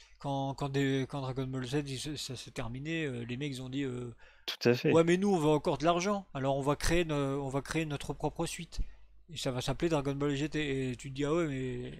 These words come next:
Speaker 1: les mecs, euh,
Speaker 2: Si, si par contre, un mini arc, par exemple, que d-, d-, d'épisodes en,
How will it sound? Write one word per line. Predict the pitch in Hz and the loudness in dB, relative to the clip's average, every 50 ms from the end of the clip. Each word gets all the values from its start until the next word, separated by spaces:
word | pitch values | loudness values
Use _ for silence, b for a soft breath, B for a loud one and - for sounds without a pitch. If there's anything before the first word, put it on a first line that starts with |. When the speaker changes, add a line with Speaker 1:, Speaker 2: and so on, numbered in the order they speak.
| - 160 151 | -14 -12 -10
Speaker 1:
les | 139 | -6
mecs, | 143 165 170 - - | -2 -2 -4 -2 -2
euh, | 135 123 120 117 117 - - - | -6 -6 -6 -8 -12 -16 -14 -2
Speaker 2:
Si, | - 156 165 - - | 4 4 4 4 2
si | - - 147 151 143 | -2 2 4 4 6
par | - 135 127 - | 8 6 6 8
contre, | - 143 131 131 - | 6 4 6 6 6
un | 113 110 | 6 6
mini | 117 123 127 127 123 123 127 | 6 6 6 6 6 8 8
arc, | 127 127 123 - - 110 | 8 6 4 4 0 0
par | 98 - 107 107 | 4 6 6 6
exemple, | 104 107 117 110 - - | 6 6 2 2 0 -2
que | - 98 95 95 92 92 | 0 2 2 4 4 4
d-, | 95 95 98 92 | 4 4 2 2
d-, | 95 95 95 95 | 4 4 4 4
d'épisodes | 92 101 95 - - - - 117 113 107 | 4 2 0 0 -2 0 2 4 4 4
en, | 101 98 98 | 4 2 2